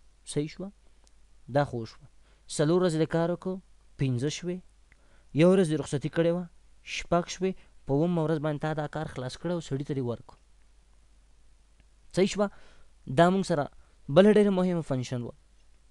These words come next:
چې د لاست ډیټ د معلومولو په خاطر زیات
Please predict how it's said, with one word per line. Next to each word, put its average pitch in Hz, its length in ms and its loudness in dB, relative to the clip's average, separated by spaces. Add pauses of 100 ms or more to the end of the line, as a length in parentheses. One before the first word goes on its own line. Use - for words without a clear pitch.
(220)
چې 156 140 0 (600)
د - 20 2 (1200)
لاست 185 340 4
ډیټ 156 200 4
د 139 40 -2 (100)
معلومولو 131 560 0
په 127 100 -8
خاطر 127 280 -2 (680)
زیات 147 240 2